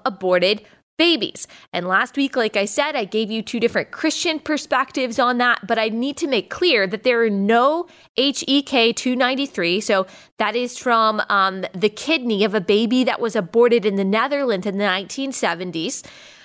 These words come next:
Uh, for the, for this, I don't know if it, if he or she was actually aborted for this reason,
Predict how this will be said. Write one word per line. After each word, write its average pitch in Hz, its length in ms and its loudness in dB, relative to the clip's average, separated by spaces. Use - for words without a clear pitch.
Uh, 196 300 2
for 240 400 4
the, 202 520 4
for 240 320 4
this, 208 360 0
I 214 80 0
don't 220 160 -4
know 202 160 4
if 196 160 -2
it, 202 80 -2
if 190 460 0
he 226 240 0
or 208 80 2
she 214 200 0
was 196 160 2
actually 190 440 -2
aborted 185 340 2
for 285 300 2
this 190 260 -6
reason, 180 480 0